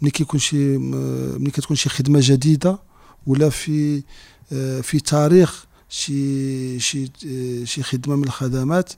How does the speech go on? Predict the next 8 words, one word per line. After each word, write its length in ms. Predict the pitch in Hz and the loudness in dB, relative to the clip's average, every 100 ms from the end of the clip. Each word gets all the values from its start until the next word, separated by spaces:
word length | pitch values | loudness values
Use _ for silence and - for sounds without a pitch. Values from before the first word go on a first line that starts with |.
| _ - _ | _ -20 _
مثلًا 680 | 131 - 139 143 175 175 151 - _ _ | -8 -4 -2 2 2 2 -2 -12 _ _
عندنا 300 | 120 143 135 143 | -4 -2 -2 -4
آخر 260 | 147 - 147 - | -6 -4 -6 -4
أجل 480 | 131 127 147 160 156 _ | -6 -4 -4 -4 -6 _
لتقديم 560 | 135 131 - 139 143 143 | -8 -8 -8 -8 -6 -4
الملفات 800 | 135 135 127 120 - 131 147 - - | -4 -4 -6 -8 -10 -6 -6 -6 -12
ديال 300 | 120 131 131 | -12 -8 -4
المنحة 680 | 127 127 120 - 143 160 | -4 -4 -6 -8 -8 -10